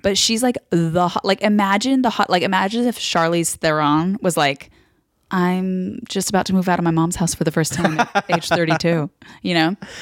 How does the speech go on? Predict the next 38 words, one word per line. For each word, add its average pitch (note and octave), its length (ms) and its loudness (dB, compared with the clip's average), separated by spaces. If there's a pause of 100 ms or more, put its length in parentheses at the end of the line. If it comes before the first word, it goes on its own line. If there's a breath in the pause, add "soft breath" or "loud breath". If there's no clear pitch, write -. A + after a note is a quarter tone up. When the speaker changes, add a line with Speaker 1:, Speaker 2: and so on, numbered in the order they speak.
(200 loud breath)
Speaker 2:
Well, F#3+ 200 2
I F3+ 80 2
mean, F#3+ 140 2
I F#3 120 2
get A#2+ 220 2
it. A2 140 4
I A2 60 6
mean, A#2 240 2
you A#2+ 220 0
know, G#2+ 500 2 (260)
as A2+ 220 0
you've, A2 220 0
as A2 280 2
we've G#2+ 120 -2
talked G#2 260 0
about G2 360 0
with, F#2+ 300 2 (240)
um, F#2 520 0
Chris F#2+ 360 0
and, F#2 180 -2
and F#2+ 180 0
me, F#2+ 380 2 (400 loud breath)
like, G#2 460 0 (140)
the A2 180 2
way, G#2+ 260 4
like, G#2 240 2
our G#2 140 2
parents G2 440 0
are G#2 220 2
with G#2+ 160 0
each A#2+ 140 -2
other A#2+ 180 2
is, A2 80 2
like, G2 160 2
starkly G2 460 0
different F#2 320 -4
the G2 60 -2
way F2 300 0